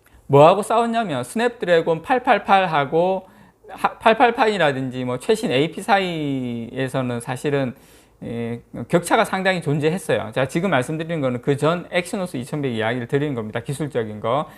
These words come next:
자, 요거 기술적으로는 걸 말씀을 드리자면 일단 갤럭시 에스 이십일 울트라고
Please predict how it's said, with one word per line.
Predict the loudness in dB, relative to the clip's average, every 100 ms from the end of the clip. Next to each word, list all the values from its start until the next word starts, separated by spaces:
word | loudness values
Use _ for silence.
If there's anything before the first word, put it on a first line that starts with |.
| -6
자, | 2 6
요거 | 6 6 4
기술적으로는 | 0 0 0 2 0
걸 | 0
말씀을 | 0 -2 -2 -6
드리자면 | -4 -6 -4 -4 -2 -2 -4 -6 -14 -20 -20 -20 -6 -2
일단 | 4 4 4
갤럭시 | 6 6 6 2 -6 -4 -2
에스 | -2 -2 -4
이십일 | -4 -6 -6 -4
울트라고 | -4 -4 -2 4 6 6 4 2 0 -2 -6 -10 -6 -6